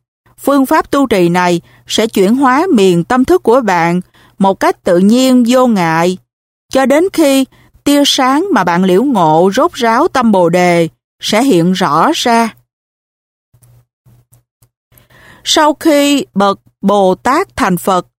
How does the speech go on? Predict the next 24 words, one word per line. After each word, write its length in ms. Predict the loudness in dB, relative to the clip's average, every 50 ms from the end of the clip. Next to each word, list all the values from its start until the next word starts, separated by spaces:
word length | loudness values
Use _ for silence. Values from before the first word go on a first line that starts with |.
| _ _ _ _ _ _ _ _ _ _ -2
liễu 220 | 0 2 2 2
ngộ 580 | 2 0 0 0 0 0 2 2 0 0 -2 -4 _ -8
rốt 300 | -4 -2 0 0 0 -2
ráo 420 | -4 -4 -2 0 0 0 0 -2
tánh 260 | -2 -2 -2 -2 -2 -4 -4
không, 360 | -4 -2 0 0 2 0 0 -2 -4 _ _ _ _ _ _ _ _ _ _ _ _ _ _ _
bi 320 | -2 0 2 2 2 2 0
tâm 440 | -2 -2 -2 0 2 2 0 0 -2 -6 _
mà 160 | -4 -2 -2
Ngài 260 | 0 0 0 0 0
hiển 360 | 0 0 0 0 0 0 -2
bày 360 | -2 -2 0 0 -2 -2 -4 -6 _ _ _ _ _ _ _ _ _
sẽ 200 | -6 -4 -4 -4 -2
không 260 | -2 0 0 2 0 0
còn 360 | 0 -2 0 0 -2 -4 -4 -4
bao 220 | -2 -2 0 0
hàm 360 | 0 0 -2 0 -2 -2 -4 -2 _
ý 200 | 0 0 2 2 0
niệm 320 | 0 0 0 0 0 -2
tạo 300 | -2 -4 -4 -2 -2 -2
tác 340 | -2 -2 -4 -4 -4 -4 -4
của 320 | -2 0 2 2 2 0 0
phàm 320 | -2 -4 -4 -4 -2 -4 -4
tục. 320 | -4 -2 -2 -2 -2 -4